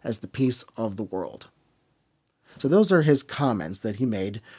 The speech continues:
when he became emperor. Very short and sweet, but very to the point. If you want to learn more about the ascension of Emperor Akihito, check the nineteen eighty-nine episode on Godzilla versus Biollante. If you want to learn more about Emperor Showa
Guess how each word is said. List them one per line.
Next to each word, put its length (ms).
when 220
he 80
became 340
emperor. 240
Very 240
short 380
and 180
sweet, 360
but 200
very 240
to 180
the 80
point. 400
If 180
you 60
want 140
to 80
learn 240
more 400
about 380
the 80
ascension 400
of 100
Emperor 320
Akihito, 680
check 300
the 160
nineteen 560
eighty-nine 580
episode 600
on 300
Godzilla 520
versus 380
Biollante. 800
If 200
you 60
want 140
to 40
learn 200
more 180
about 240
Emperor 300
Showa 480